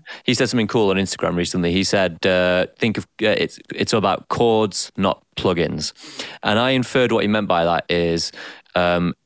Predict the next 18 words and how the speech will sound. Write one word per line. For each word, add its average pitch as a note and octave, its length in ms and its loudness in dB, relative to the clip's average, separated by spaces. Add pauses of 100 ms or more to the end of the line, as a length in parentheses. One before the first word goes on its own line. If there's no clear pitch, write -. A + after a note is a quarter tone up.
if G2+ 160 -2
the G#2 80 0
music A#2+ 400 2
isn't F2+ 280 -2
good, E2 300 0 (360)
don't A2+ 420 0
be G#2 400 2 (120)
deceived G#2 480 0
into F2+ 140 -2
thinking F#2 320 -2
because F#2 240 -2
you G2+ 80 4
have F2 100 2
a E2+ 60 0
hundred F#2+ 400 0
plugins, F2 460 0
you F2+ 140 0
can F2 360 0